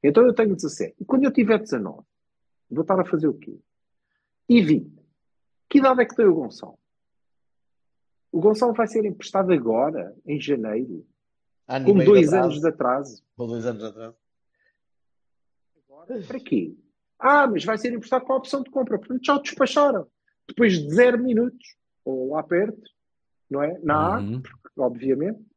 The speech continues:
Speaker 1: até fez sentido que tivesse poucos, eh, mas ele devia ter jogado.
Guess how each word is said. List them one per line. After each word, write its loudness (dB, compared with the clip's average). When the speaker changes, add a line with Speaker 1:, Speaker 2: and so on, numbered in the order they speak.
Speaker 1:
até -4
fez -4
sentido -6
que -6
tivesse -6
poucos, -4
eh, 4
mas -6
ele 2
devia -2
ter -2
jogado. -4